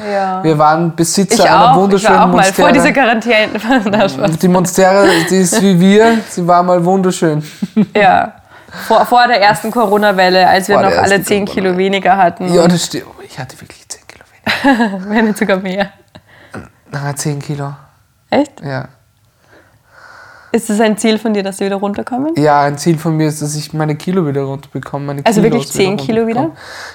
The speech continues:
Speaker 2: Zehn Kilos will ich runterbekommen dieses Jahr, ja. Das ist mein
Speaker 1: Dieses
Speaker 2: Vorsatz.
Speaker 1: Jahr?
Speaker 2: Dieses Jahr, ja.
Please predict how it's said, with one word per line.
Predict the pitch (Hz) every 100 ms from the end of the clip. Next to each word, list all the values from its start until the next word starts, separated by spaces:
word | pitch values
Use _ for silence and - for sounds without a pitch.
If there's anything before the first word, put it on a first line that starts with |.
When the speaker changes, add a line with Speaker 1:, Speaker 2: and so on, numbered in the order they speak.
| -
Speaker 2:
Zehn | - 170 180
Kilos | 202 175 156
will | 156
ich | 151 147
runterbekommen | 147 139 139 135 143 135 139
dieses | 139 139 135
Jahr, | 139 131
ja. | 123 139 -
Das | 147 143
ist | 156
mein | 147
Speaker 1:
Dieses | 262
Speaker 2:
Vorsatz. | - 440 - 180
Speaker 1:
Jahr? | 160 - 392 - - - _
Speaker 2:
Dieses | - 139 143
Jahr, | 147 135 131
ja. | 135